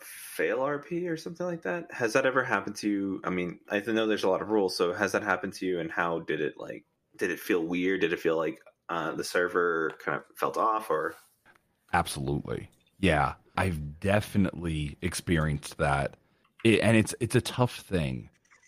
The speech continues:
Speaker 2: uh, because really, uh, on these servers, you wanna hold the R P above everything else. And so even when you're in a scene where people are fail R P-ing and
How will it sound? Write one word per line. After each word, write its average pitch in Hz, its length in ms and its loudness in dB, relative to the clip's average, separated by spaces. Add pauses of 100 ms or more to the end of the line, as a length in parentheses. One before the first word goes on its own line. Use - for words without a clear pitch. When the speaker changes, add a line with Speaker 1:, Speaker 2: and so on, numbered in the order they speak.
Speaker 2:
uh, 92 200 6
because 90 360 0
really, 127 460 6
uh, - 880 -6
on 98 160 4
these 95 160 4
servers, 87 440 2
you 85 80 -2
wanna 104 300 4
hold 87 400 4
the 78 140 0
R 73 220 2
P 71 600 -4
above 73 360 2
everything 69 440 -4
else. - 480 -8 (400)
And 90 140 0
so 95 180 2
even 127 280 8
when 113 140 8
you're 98 120 8
in 90 120 4
a - 20 -2
scene 82 460 0
where 76 120 0
people 80 460 -4
are 73 320 -2
fail 73 280 0
R 69 120 2
P-ing 101 480 2 (400)
and 78 420 -4